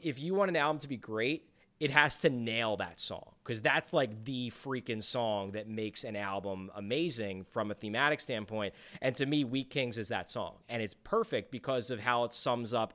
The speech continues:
everything that they were going for the entire rest of the album in, like, a really devastatingly emotional way.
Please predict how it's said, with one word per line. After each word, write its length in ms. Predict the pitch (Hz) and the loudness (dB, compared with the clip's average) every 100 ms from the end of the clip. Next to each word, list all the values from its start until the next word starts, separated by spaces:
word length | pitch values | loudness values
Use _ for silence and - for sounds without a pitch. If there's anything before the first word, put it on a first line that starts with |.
| - | -6
everything 560 | 139 139 139 - 135 | -6 -4 -6 -2 -2
that 100 | 127 | 0
they 120 | 117 113 | 0 -2
were 80 | |
going 320 | 101 110 107 101 | -2 -2 -2 -4
for 240 | 110 101 | -6 -4
the 100 | 98 | -6
entire 400 | 98 113 101 95 | -8 -4 -2 -2
rest 220 | 98 92 | -4 -6
of 40 | 98 | -8
the 140 | 92 | -6
album 400 | 95 92 92 87 - - - | -4 -4 -6 -10 -16 -20 -4
in, 120 | 135 | -2
like, 160 | 117 107 | 0 -2
a 60 | |
really 380 | 104 107 110 107 | -2 -2 -2 -2
devastatingly 720 | 95 110 104 98 113 98 92 | -4 -4 -4 -2 -2 -4 -4
emotional 420 | 90 90 - - | -6 -8 -8 -12
way. 140 | 87 | -14